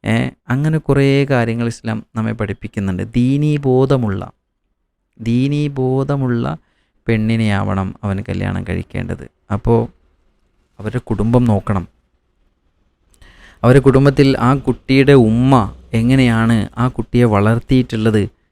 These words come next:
എന്ന് നോക്കണം. ഇതിപ്പോ നമ്മൾ ഈ വിഷയം പറഞ്ഞു വരുമ്പോ എന്താവുമെന്നറിയോ? നേരെ ഇപ്പൊ ഈ കുട്ടിയെ എങ്ങനെ വളർത്തിയെന്ന് നോക്കണം നമ്മൾ പറഞ്ഞു, അല്ലേ? അപ്പൊ എങ്ങനെ കുട്ടിയെ വളർത്തും,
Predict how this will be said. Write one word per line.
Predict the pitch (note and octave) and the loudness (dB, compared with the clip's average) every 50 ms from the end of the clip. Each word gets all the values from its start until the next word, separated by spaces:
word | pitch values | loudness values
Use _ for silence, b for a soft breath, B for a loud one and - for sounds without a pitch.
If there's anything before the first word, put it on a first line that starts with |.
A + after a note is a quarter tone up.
| _ _ _ _ _ _ _ _ _ - | _ _ _ _ _ _ _ _ _ -2
എന്ന് | A2+ A#2 B2+ | 0 2 4
നോക്കണം. | B2 A#2 A2 G2+ - G#2 G2+ F#2 - - _ _ - | 4 2 2 0 -2 -2 -4 -4 -6 -12 _ _ -6
ഇതിപ്പോ | A#2 A2+ A2 B2+ B2+ B2 - - B2+ A#2+ A#2 A#2 A#2+ B2 _ _ _ _ _ _ _ _ _ _ - | -4 -2 0 0 0 -2 -2 -2 -2 0 0 -2 -4 -8 _ _ _ _ _ _ _ _ _ _ -2
നമ്മൾ | A#2 A#2 B2 C3+ C#3 | 0 2 4 4 4
ഈ | C3+ C3+ C3 | 4 4 2
വിഷയം | B2+ B2+ B2 - B2 B2 B2+ A#2+ - | 0 -2 -2 0 -2 -2 0 0 0
പറഞ്ഞു | A#2 A2+ A2+ A2+ A#2 | 0 0 0 0 0
വരുമ്പോ | B2 B2 A#2+ A#2 A2+ A#2 A2+ A2+ - - - - | 2 2 2 0 0 0 -2 -2 -4 -6 -6 -4
എന്താവുമെന്നറിയോ? | A#2 A2+ A#2 A#2+ A2+ A2 A2 A2+ A2+ G#2+ G2 G2 | -2 0 2 2 2 2 2 2 2 2 0 0
നേരെ | G2 G#2 G#2+ A2+ A2+ A#2 A#2 A#2 A#2+ A#2+ A#2+ A#2+ A#2+ B2 B2 B2 B2 A2+ - - - - - - - B B B B | -2 -2 -2 0 0 0 0 0 0 0 0 0 0 -2 -2 -6 -8 -12 -14 -12 -10 -8 -8 -8 -8 B B B B
ഇപ്പൊ | B B - C3+ | B B 0 2
ഈ | C3+ C#3+ | 2 2
കുട്ടിയെ | E3 - C#3+ C#3+ - _ - D3+ D#3+ | 4 2 0 0 0 _ 4 6 6
എങ്ങനെ | D#3+ C#3+ C#3+ D3 D3+ | 6 6 6 6 6
വളർത്തിയെന്ന് | C#3+ C#3 C3 C3 B2+ B2+ - - - D3 D3 D3+ D3 | 8 8 8 8 6 4 0 0 4 4 6 6 6
നോക്കണം | C#3 B2+ A#2+ - - C3 C3 | 6 6 4 4 2 2 4
നമ്മൾ | C3 A#2+ A#2+ A#2 | 4 4 4 2
പറഞ്ഞു, | A2+ A2+ G#2+ G#2 G#2 | 2 2 0 0 2
അല്ലേ? | A2+ B2 A#2+ G2+ - - _ _ _ _ _ _ _ _ | 2 2 2 2 0 -4 _ _ _ _ _ _ _ _
അപ്പൊ | - G#2 A2 | -8 -4 -2
എങ്ങനെ | A2+ A2+ G#2 G#2+ A#2+ | 0 0 0 0 -2
കുട്ടിയെ | B2 - C#3 - - - C#3+ D3 | -2 -2 -4 -6 0 4 6 6
വളർത്തും, | D3 D3+ D3+ C#3+ C3+ C3+ - - G#3+ D#3 D3+ - | 8 8 8 6 6 4 2 -2 -2 -2 -2 -4